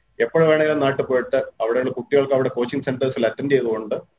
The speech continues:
പരീക്ഷ എഴുതാനുള്ള സാഹചര്യം ഉണ്ടായിരുന്നു. അതാണ് ഇപ്പോൾ തടസ്സപ്പെട്ടുകൊണ്ടിരിക്കുന്നത്. അതാണ് നമ്മുടെ main ആയിട്ടുള്ള ഒരു അജണ്ട.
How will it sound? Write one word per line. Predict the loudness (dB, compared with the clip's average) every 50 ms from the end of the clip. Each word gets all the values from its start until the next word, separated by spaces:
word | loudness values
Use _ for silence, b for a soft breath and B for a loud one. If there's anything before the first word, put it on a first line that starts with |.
| _ _ _ _ _ _ _ _ _ _
പരീക്ഷ | 0 2 2 2 2 0
എഴുതാനുള്ള | 2 2 2 2 2 0 0
സാഹചര്യം | 0 0 0 0 0 -2 -2 -2
ഉണ്ടായിരുന്നു. | 0 2 2 0 0 -2 -6
അതാണ് | -6 -4 0 2 2 2 2 0 0
ഇപ്പോൾ | -2 -2 -4 0 0
തടസ്സപ്പെട്ടുകൊണ്ടിരിക്കുന്നത്. | 0 2 2 0 -2 -2 -2 -2 -2 -2 -4 -6 -12 -8 -4 -2 0
അതാണ് | 0 0 2 2 2
നമ്മുടെ | 2 2 2 2 2 2
main | 0 0 0 0 0
ആയിട്ടുള്ള | 0 -2 -2 -4 0 2 2
ഒരു | 2 4
അജണ്ട. | 2 0 0 -2 -2 -6 -6 -8